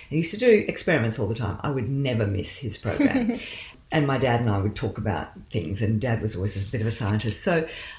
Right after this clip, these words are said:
Speaker 1: I loved the science, and yet at the same time I loved the creative arts, and I loved my music. I did, played piano, I did art, elocution, art of speech until grade twelve,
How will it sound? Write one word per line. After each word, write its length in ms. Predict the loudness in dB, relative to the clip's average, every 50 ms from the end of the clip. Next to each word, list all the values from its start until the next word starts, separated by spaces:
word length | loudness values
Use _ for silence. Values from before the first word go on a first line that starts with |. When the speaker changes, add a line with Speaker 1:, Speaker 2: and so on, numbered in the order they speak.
| -16 -6 0
Speaker 1:
I 80 | 0
loved 400 | 2 4 6 4 4 4 2 -4
the 40 | -4
science, 460 | -4 -2 -2 -2 0 0 -2 -2 0
and 100 | 2 4
yet 140 | 4 4 4
at 80 | 2 -2
the 60 | -4
same 300 | -2 0 0 0 0 -2
time 260 | -4 -4 -2 -2 0
I 80 | 0 0
loved 340 | 0 0 2 0 0 0 -2
the 60 | -6
creative 400 | -4 -2 0 0 0 0 0 0
arts, 340 | 0 0 0 -2 -2 -2 -4
and 80 | -2
I 60 | 0
loved 260 | 0 0 0 -2 -2 -2
my 140 | -2 0
music. 520 | 2 2 2 2 2 0 0 0 -2 -2 -2
I 80 | -4
did, 200 | -4 -4 -6 -4
played 240 | -2 0 0 0 0
piano, 580 | -4 -4 -2 -2 -2 -4 -4 -4 -4 -4 -4 -6 -10 -14 -18 -18 -18 -8 -2
I 120 | -2 2
did 160 | 4 4 4
art, 180 | 4 2 -2 -2 -2
elocution, 520 | -2 -2 -2 0 -2 -2 -2 -2 -4 -4
art 160 | -4 -2 -2 -2
of 80 | -2
speech 640 | -2 2 4 4 4 4 2 -4 -6 -6 -6 -12 -10 -8
until 420 | -8 -6 -6 -4 -4 -4 -4 -2
grade 240 | -2 0 0 0 0
twelve, 460 | -2 -2 -2 0 0 -2 -2 -4 -8